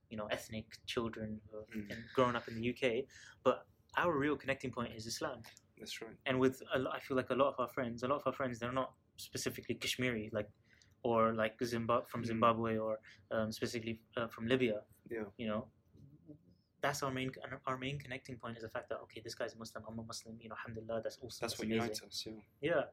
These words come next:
Speaker 1: Whereas back in, back home,
Speaker 2: Yeah.
Speaker 1: it's not like that 'cause everyone's a Muslim.
Speaker 2: Yeah, yeah.
Speaker 1: So then Islam becomes, like, a cultural aspect.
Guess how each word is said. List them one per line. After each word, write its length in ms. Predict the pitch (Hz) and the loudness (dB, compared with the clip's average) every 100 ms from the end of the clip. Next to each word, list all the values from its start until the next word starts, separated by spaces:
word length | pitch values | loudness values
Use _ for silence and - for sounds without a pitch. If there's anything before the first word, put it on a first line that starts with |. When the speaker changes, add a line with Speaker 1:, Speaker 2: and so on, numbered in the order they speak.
| _ _ _ _ - | _ _ _ _ 4
Speaker 1:
Whereas 360 | 135 135 127 - - | 8 8 6 0 2
back 220 | 147 147 | 2 4
in, 260 | 147 131 120 - _ _ _ | 0 0 -4 -10 _ _ _
back 180 | 139 - | 0 2
home, 400 | - 175 123 135 - | 4 4 4 -4 -4
Speaker 2:
Yeah. 180 | 110 101 - _ _ - | -4 -4 -8 _ _ 2
Speaker 1:
it's 140 | 131 | 4
not 120 | 156 | 4
like 220 | 139 156 | 4 4
that 180 | 127 120 | 2 0
'cause 120 | 127 - | 0 6
everyone's 340 | 151 165 131 | 6 6 0
a 40 | |
Muslim. 440 | 127 147 120 110 117 _ | 0 -2 -4 -8 -10 _
Speaker 2:
Yeah, 140 | 113 110 | -2 -2
yeah. 260 | 104 104 98 _ _ - | -2 -8 -14 _ _ -2
Speaker 1:
So 140 | - | 2
then 380 | 135 139 131 131 - _ _ _ _ _ - - - - | 4 2 0 -4 -12 _ _ _ _ _ -20 -20 -16 -8
Islam 380 | - 143 135 131 | -4 0 2 0
becomes, 280 | 123 131 120 | -2 -2 -2
like, 120 | 120 | -4
a 60 | |
cultural 460 | 127 135 131 - 113 | 2 4 4 0 -4
aspect. 540 | 110 - - - - | -4 -6 -8 -10 -18